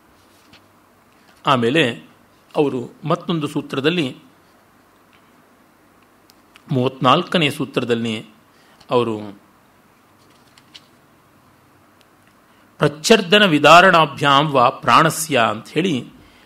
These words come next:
ಪ್ರಾಣಾಯಾಮದಿಂದ ಈ ಒಂದು ಮಟ್ಟದ ಚಿತ್ತ ಪ್ರಸಾದನ ಆಗುತ್ತದೆ ಅಂತ. ಪ್ರಾಣಾಯಾಮ ಅಂತಂದರೆ ಎಲ್ಲರಿಗೂ ಗೊತ್ತಿರುವಂತೆ ಉಸಿರಾಟದ ಪ್ರಾಣಾನಾಂ ಆಯಮನಂ,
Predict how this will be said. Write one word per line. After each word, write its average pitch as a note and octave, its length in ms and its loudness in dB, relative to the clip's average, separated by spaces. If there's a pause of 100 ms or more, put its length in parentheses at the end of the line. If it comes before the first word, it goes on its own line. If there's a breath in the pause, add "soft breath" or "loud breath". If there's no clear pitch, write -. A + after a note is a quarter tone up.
(280 soft breath)
ಪ್ರಾಣಾಯಾಮದಿಂದ F3 840 2 (800 soft breath)
ಈ F3 120 2
ಒಂದು D3 240 0
ಮಟ್ಟದ C#3 520 -2
ಚಿತ್ತ - 280 -8
ಪ್ರಸಾದನ C#3+ 580 0
ಆಗುತ್ತದೆ A#2 580 -6
ಅಂತ. G2+ 160 -16 (1200)
ಪ್ರಾಣಾಯಾಮ F3+ 560 2
ಅಂತಂದರೆ D3+ 880 -4 (680)
ಎಲ್ಲರಿಗೂ G#3 400 2
ಗೊತ್ತಿರುವಂತೆ D3 840 -2
ಉಸಿರಾಟದ D3+ 720 -2 (140)
ಪ್ರಾಣಾನಾಂ D3 720 0
ಆಯಮನಂ, C3 760 2